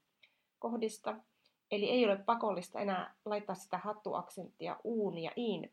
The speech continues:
päälle. Mutta muissa, muissa se on sitten edelleen pakollinen.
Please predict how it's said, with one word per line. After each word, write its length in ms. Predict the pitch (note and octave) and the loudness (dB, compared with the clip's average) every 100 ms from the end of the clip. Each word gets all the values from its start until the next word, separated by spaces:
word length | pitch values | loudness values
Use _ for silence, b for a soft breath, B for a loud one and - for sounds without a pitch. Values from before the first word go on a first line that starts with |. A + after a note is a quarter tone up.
| - | -10
päälle. 460 | - - - - - _ _ _ _ _ _ _ _ b b b b b _ _ _ _ - | -8 -8 -12 -16 -18 _ _ _ _ _ _ _ _ b b b b b _ _ _ _ -14
Mutta 400 | E3+ - E3+ - B B B B B B B _ _ _ _ | -12 -6 -6 -6 B B B B B B B _ _ _ _
muissa, 440 | G3 F3+ - F#3+ - | -10 -10 -8 -12 -8
muissa 300 | G#3 F#3 F#3 | -6 -6 -6
se 120 | F#3 | -8
on 80 | G3 | -10
sitten 240 | G3 - - | -8 -12 -8
edelleen 380 | F#3+ F#3 F#3+ | -6 -6 -6
pakollinen. 680 | F#3+ A3+ - - F#3 - G#3 | -4 -4 -4 -6 -8 -10 -12